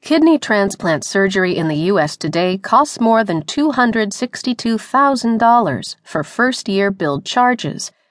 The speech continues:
according to Sutter Health, a not-for-profit health system in Northern California. Of course, if you'd prefer a cheaper route, the Texas-based Medical Tourism Corporation can hook you up with hospitals in India, Mexico, or Jordan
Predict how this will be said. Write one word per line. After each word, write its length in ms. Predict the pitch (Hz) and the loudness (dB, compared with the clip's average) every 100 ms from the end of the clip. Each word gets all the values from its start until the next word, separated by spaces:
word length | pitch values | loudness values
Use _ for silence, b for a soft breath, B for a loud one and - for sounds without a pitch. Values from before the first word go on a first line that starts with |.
| _ - | _ -12
according 400 | - 175 175 202 | -2 0 0 -2
to 140 | 254 | -4
Sutter 320 | - 156 139 | -2 -2 -2
Health, 420 | 131 - 269 202 - _ _ - | -2 2 2 2 -4 _ _ -4
a 80 | 170 | 0
not-for-profit 840 | 160 160 - 147 240 247 247 233 | 2 0 -2 -4 2 2 0 -4
health 240 | 240 254 - | 0 -2 -2
system 360 | 226 - 208 | -8 -4 -2
in 160 | 202 202 | 0 0
Northern 320 | 165 151 202 | -2 -2 -4
California. 800 | 196 131 139 - 233 233 156 - _ _ _ _ _ _ - | -2 -4 -4 -2 0 0 -2 -6 _ _ _ _ _ _ -6
Of 140 | 170 - | -6 -4
course, 400 | 143 226 - - | -2 -2 -6 -8
if 160 | 160 | -6
you'd 200 | 165 156 | -4 -4
prefer 380 | - 151 - 220 | -4 -6 0 2
a 100 | 151 | 2
cheaper 420 | 151 - 339 277 | 0 -2 0 0
route, 280 | 208 175 226 - _ _ - | 0 -2 -4 -8 _ _ -10
the 80 | |
Texas-based 880 | 151 226 233 - 190 - 180 175 - | -4 -2 -2 -2 -6 -2 -2 -2 -4
Medical 420 | 180 190 196 165 | 0 0 0 -4
Tourism 600 | 151 - 349 277 180 151 151 | -6 -2 2 2 2 -2 -2
Corporation 720 | 156 147 143 131 - 220 285 | -2 -2 -4 -4 -2 -2 -4
can 240 | - 220 | -4 -2
hook 240 | 214 339 330 | 0 0 2
you 160 | 294 | 4
up 200 | 208 - | 4 2
with 200 | 180 160 | -2 -4
hospitals 680 | - 269 - 247 233 233 226 | 2 0 0 -4 0 0 -2
in 160 | 160 | -4
India, 540 | - 220 240 240 226 226 | -2 0 0 2 2 2
Mexico, 640 | 185 202 - 196 208 196 | 0 -4 -4 -8 -4 -2
or 220 | - 175 185 | -2 -4 -6
Jordan 600 | - 285 330 247 131 | -2 2 2 0 -6